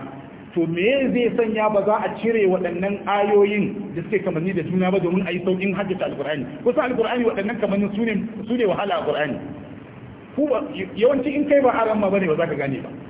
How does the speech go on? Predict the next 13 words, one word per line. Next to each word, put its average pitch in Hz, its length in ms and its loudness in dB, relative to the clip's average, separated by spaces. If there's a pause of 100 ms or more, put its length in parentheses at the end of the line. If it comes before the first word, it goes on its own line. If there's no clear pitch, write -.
(520)
Wahala 196 340 0
ta 208 80 2
kai 208 160 2
wahala. 139 320 0 (720)
Saboda 254 380 6
idan 240 420 2
kana 262 200 2
karatu 175 380 0 (160)
zuciyarka 208 520 0
ba 185 200 2
ta 170 80 0
wajen, 151 240 0 (480)
to 180 80 -2